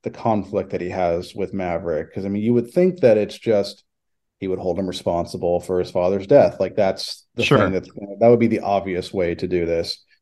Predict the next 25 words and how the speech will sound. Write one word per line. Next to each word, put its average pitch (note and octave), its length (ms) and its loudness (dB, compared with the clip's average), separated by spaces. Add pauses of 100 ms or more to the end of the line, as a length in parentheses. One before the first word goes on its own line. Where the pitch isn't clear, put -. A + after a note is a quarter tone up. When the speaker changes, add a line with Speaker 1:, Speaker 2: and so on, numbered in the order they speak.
(200)
Speaker 1:
But G#2+ 400 8 (160)
that's C#3 240 4
really G3 240 2
not A#2+ 280 4
the - 80 -6
case. A3 460 -2
I F#2+ 60 0
mean, G#2 180 -2
he's D3 320 -2
more A2+ 240 8
upset G2 540 2
for G#2 180 2
a G2+ 80 0
much A#2 260 -2
more A2+ 140 -2
specific A#2+ 640 0
reason F2 640 -6 (340)
that G#2 180 8
only G#2+ 200 4
gets G2 280 0
more G#2+ 240 4
unpacked G2 440 -2
as F#2 180 -4
the G#2 60 -8
movie F#2+ 460 -4